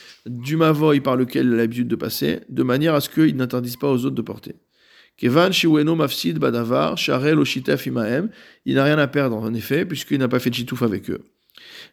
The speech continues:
Veyesh revach la acherim, et il y a un gain pour les autres. Chez Aliedeze, yumetarim, parce que grâce à ça, ils vont pouvoir porter. Alors dans ce cas-là, kofi noto al midat sdom, mot à mot, on le contraint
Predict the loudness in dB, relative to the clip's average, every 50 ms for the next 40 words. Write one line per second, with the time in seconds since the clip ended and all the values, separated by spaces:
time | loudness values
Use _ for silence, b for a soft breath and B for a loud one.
0 | _ 2 4 6 6 6 6 4 2 0 0 0 0 2 2 0 0 0 -2 -2
1 | -2 -2 -2 -4 -6 -4 -2 -2 -2 -2 -2 -4 -6 -12 _ b b b b b
2 | b b b 2 4 4 4 4 2 2 2 2 2 2 2 2 2 0 0 0
3 | 0 -2 -2 0 0 0 0 0 0 -2 -4 -8 -16 _ _ _ _ _ _ _
4 | _ _ b b b b b b b b b _ -6 -2 2 4 4 6 6 4
5 | 6 4 4 4 4 2 2 4 4 4 4 2 2 2 0 0 0 0 0 0
6 | 0 -2 -2 -4 -4 -4 -4 -2 0 0 0 0 -4 -4 -2 0 0 2 2 0
7 | -2 0 0 0 0 0 -2 -4 -2 -4 -4 -4 -6 -12 _ _ _ _ _ _
8 | _ B B B B B B _ 0 2 2 4 2 2 0 0 2 4 4 4
9 | 4 2 0 -4 -2 -4 -2 -2 -2 -2 0 0 2 2 2 0 0 0 0 0
10 | 0 0 0 0 0 0 -2 -4 0 2 4 4 4 2 -2 -2 -2 -2 0 0
11 | 0 0 -2 -2 -4 -4 -2 0 0 0 0 -2 -8 -10 -10 -6 -4 0 0 0
12 | 0